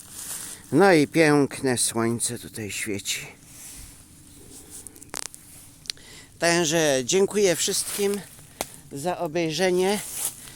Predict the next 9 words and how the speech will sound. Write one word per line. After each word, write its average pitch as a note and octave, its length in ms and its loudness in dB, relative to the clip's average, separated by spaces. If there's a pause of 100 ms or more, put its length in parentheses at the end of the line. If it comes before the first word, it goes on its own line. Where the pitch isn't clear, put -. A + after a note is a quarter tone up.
(240)
tego D3+ 500 4
filmiku. F3 680 2 (1500)
Także D#3+ 380 -8
takie D3+ 300 -10
tutaj C#3+ 380 -8
fajne D3 420 -8
są E3 320 -10 (760)
zabudowania D#3 1040 -2 (1200)
i E3 320 -6